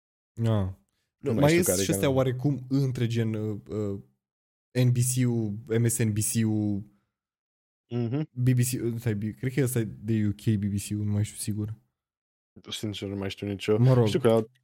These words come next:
Speaker 2: azi, uite, chestiile astea, de exemplu, trebuie să le înveți pentru examenul de, pentru examen, pentru acreditare.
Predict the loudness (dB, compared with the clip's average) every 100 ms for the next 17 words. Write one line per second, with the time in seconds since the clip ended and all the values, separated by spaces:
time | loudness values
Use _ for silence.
0 | -20 -20 -4 8 8 8 2 0 2 2
1 | 2 6 10 10 8 6 6 6 2 0
2 | 0 2 4 6 6 4 4 2 4 2
3 | 2 0 2 4 6 4 2 0 0 2
4 | 4 4 6 6 6 _ _ _ _ _
5 | _ _ _ _ _ _ 0 4 6 8
6 | 8 6 6 8 8 8 6 6 0 0